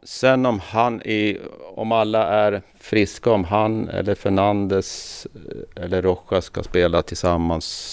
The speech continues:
som två anfallare, det, det kan man ju diskutera. Men jag är också inne på, Rojas är ju mer en, kanske en off-, offensiv mittfältare än en,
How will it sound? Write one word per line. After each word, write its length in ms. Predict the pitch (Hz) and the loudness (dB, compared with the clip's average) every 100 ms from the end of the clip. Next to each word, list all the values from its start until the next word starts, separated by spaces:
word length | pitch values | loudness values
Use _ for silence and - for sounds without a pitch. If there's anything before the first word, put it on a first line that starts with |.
| - | -10
som 120 | 82 | -6
två 320 | 80 87 82 78 | -4 0 0 0
anfallare, 640 | 82 78 - 80 80 78 | -2 -4 -2 0 2 2
det, 300 | 80 90 82 - - - - - | 2 2 2 -2 -18 -20 -20 -10
det 80 | - | -4
kan 220 | - 92 | 2 2
man 140 | 85 85 | 2 -2
ju 100 | - | -4
diskutera. 640 | 78 85 82 - 82 85 | -6 -2 -2 -2 -2 0
Men 140 | 80 95 | 4 6
jag 120 | 107 | 8
är 40 | |
också 260 | 98 - - | 6 4 2
inne 200 | 107 87 | 4 2
på, 260 | - 87 78 64 64 | 0 -2 -2 -6 -6
Rojas 460 | 87 104 - 85 - | 0 0 2 -2 2
är 140 | 92 | 4
ju 300 | 85 78 71 - - 57 - 52 - - - - - | 4 0 -4 -8 -14 -14 -14 -16 -18 -20 -20 -20 -14
mer 520 | 82 85 87 80 80 - | -4 0 2 2 -2 -8
en, 140 | 80 92 | -12 -6
kanske 260 | 82 80 | -6 -4
en 40 | 80 | -2
off-, 180 | 78 - | -2 -2
offensiv 500 | 80 - 87 - 87 | -8 -4 -4 0 0
mittfältare 800 | 80 - - 92 - - 73 73 | 0 -4 0 0 -2 -4 -2 -2
än 160 | 147 101 | -2 -4
en, 220 | 73 | -4